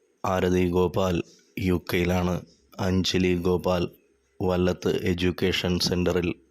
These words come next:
മരുമക്കൾ ജയകൃഷ്ണൻ യു കെയിലാണ്, ശബരി കൃഷ്ണൻ ഐ ആർ സി ടി സി ഉദ്യോഗസ്ഥനാണ്.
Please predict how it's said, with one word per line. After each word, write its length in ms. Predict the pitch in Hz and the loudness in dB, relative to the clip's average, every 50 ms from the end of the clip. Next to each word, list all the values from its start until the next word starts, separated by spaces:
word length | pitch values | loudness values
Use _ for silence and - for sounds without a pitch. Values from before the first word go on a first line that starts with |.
| _ _ _ _ _ _ _ _ _ _ _ _ _ _ | _ _ _ _ _ _ _ _ _ _ _ _ _ _
മരുമക്കൾ 680 | - 92 92 90 90 90 87 90 87 - - - 85 85 78 - _ _ _ - _ - - - - | 0 2 2 2 2 2 0 0 -2 -2 -2 0 0 0 -2 -4 _ _ _ -20 _ -20 -20 -14 -8
ജയകൃഷ്ണൻ 720 | 101 90 92 90 90 90 80 - 92 87 - - 90 87 82 71 - - _ _ _ _ _ | -4 -2 0 2 2 0 0 0 0 0 0 -2 -2 -2 -4 -4 -8 -12 _ _ _ _ _
യു 260 | - 95 87 90 90 85 | -2 0 2 2 2 2
കെയിലാണ്, 540 | 85 - - 87 87 87 90 87 87 87 85 87 - - _ _ _ _ _ _ _ - | 0 0 0 0 2 2 2 0 0 0 -2 -4 -6 -12 _ _ _ _ _ _ _ -4
ശബരി 500 | - - - 90 87 87 87 90 90 90 | -2 -2 0 0 0 2 2 4 4 2
കൃഷ്ണൻ 440 | 87 - - 90 - - 90 87 85 80 - - _ _ _ _ _ _ _ _ _ _ | 2 0 -2 -2 -2 0 0 -2 -2 -4 -6 -10 _ _ _ _ _ _ _ _ _ _
ഐ 240 | 98 98 95 92 92 92 92 | -2 -2 0 2 2 2 2
ആർ 200 | 95 92 92 90 | 2 2 0 0
സി 240 | - - - - 92 90 | 0 -2 0 0 0 0
ടി 180 | 82 - 95 | 0 0 0
സി 280 | 87 - - - 92 90 85 - - _ _ _ - | 0 0 0 0 0 -2 -2 -4 -6 _ _ _ -4
ഉദ്യോഗസ്ഥനാണ്. 920 | 98 92 85 87 90 90 90 87 85 - - - 90 87 90 90 87 - | -4 -2 0 2 2 2 2 2 0 0 0 0 0 0 0 -2 -2 -4